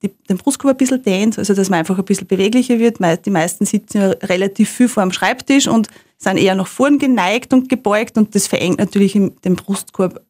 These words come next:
ein bisschen. Dass man da ein bisschen Dehnungsübungen macht und dass man einfach sich daran gewohnt, dass man tief Luft einatmet. Das sind die meisten, also es war für mich am Anfang auch schwierig, dass ich dann ein un-, unangenehmes Gefühl gehabt hab, wenn ich einfach so voll eingeatmet gehabt hab. Und das muss man sich einfach ein bisschen gewohnen.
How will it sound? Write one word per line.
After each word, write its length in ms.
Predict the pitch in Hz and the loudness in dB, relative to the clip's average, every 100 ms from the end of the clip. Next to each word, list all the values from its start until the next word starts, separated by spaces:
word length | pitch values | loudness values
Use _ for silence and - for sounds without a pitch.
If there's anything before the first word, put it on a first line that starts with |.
| - | -20
ein 80 | - | -6
bisschen. 320 | 190 165 156 - _ _ - | -2 0 -2 -6 _ _ -2
Dass 140 | 190 | 2
man 100 | 202 | 2
da 80 | 190 | 2
ein 60 | |
bisschen 220 | 185 180 175 - | 0 -2 -4 0
Dehnungsübungen 680 | 170 262 269 262 277 277 | 2 4 2 2 4 6
macht 260 | 254 233 - _ _ _ | 6 2 -2 _ _ _
und 180 | - 254 | -2 0
dass 100 | 254 | 2
man 120 | 214 | 2
einfach 320 | 180 202 214 - - | 0 0 -2 -4 -8
sich 200 | - 190 | -4 -2
daran 200 | 190 175 | -2 -2
gewohnt, 400 | 175 202 277 226 | 2 2 2 0
dass 140 | 208 | 2
man 220 | 196 185 - _ _ | 2 0 -4 _ _
tief 340 | - 233 262 - | -2 2 2 0
Luft 480 | 220 247 - - - | 2 2 0 -14 -6
einatmet. 880 | 151 156 - 147 - 170 151 _ _ _ _ _ _ - | -2 -2 -4 -8 -10 -12 -12 _ _ _ _ _ _ -12
Das 160 | 180 - | -6 -2
sind 180 | 156 | 0
die 60 | 226 | 2
meisten, 380 | 202 160 - 240 - | 2 0 -2 -4 -2
also 160 | 208 | 0
es 120 | 208 196 | 2 2
war 120 | 196 | 2
für 100 | 214 | 4
mich 160 | 220 | 6
am 100 | 262 | 4
Anfang 300 | 214 190 240 | 2 0 0
auch 60 | 240 | 0
schwierig, 340 | - 240 247 - _ _ _ - | 0 0 0 -4 _ _ _ -4
dass 120 | 214 | -2
ich 60 | 220 | 0
dann 160 | 208 | 0
ein 80 | 202 | 2
un-, 180 | 233 247 | 2 2
unangenehmes 500 | - 254 240 208 202 | 4 2 4 2 0
Gefühl 180 | - - | 0 -2
gehabt 380 | 285 214 214 - | -2 -4 -4 -4
hab, 180 | 262 - _ _ - | -4 -4 _ _ -4
wenn 100 | 214 | -2
ich 80 | |
einfach 220 | 175 180 226 | 0 0 0
so 160 | 226 | 0
voll 260 | 208 240 269 | 0 0 0
eingeatmet 680 | - 220 214 165 - 175 | 0 0 -2 -4 -2 -4
gehabt 280 | - 175 - | -2 -6 -4
hab. 80 | 175 | -2
Und 160 | 185 196 | 0 2
das 100 | 208 | 4
muss 180 | 240 | 4
man 80 | 240 | 4
sich 120 | 226 | 0
einfach 240 | - 208 220 | 0 -2 -2
ein 60 | |
bisschen 240 | 214 214 214 | 0 0 0
gewohnen. 400 | 170 156 160 | 0 2 2